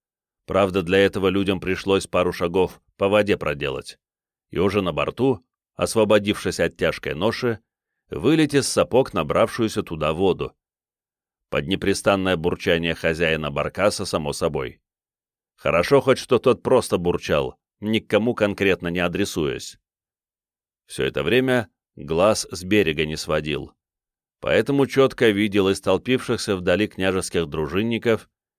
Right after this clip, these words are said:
и небольшую толпу праздных зевак на набережной.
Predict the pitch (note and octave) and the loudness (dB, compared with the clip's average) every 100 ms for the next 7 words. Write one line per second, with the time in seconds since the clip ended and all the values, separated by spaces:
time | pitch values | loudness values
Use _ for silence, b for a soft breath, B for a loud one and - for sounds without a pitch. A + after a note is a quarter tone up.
0 | _ _ - E2+ E2 G#2 - D#3 B2+ A#2 | _ _ -6 -2 0 0 0 0 4 2
1 | G2+ C#3 - G2+ A2+ G2 G2+ D#2 E2 D#2 | 4 0 2 2 2 2 -4 -2 -2 0
2 | F#2+ - A2 F#2 D2 D2 D2 C#2+ D2+ C#2+ | 0 0 -4 -2 -4 -2 -4 -6 -6 -8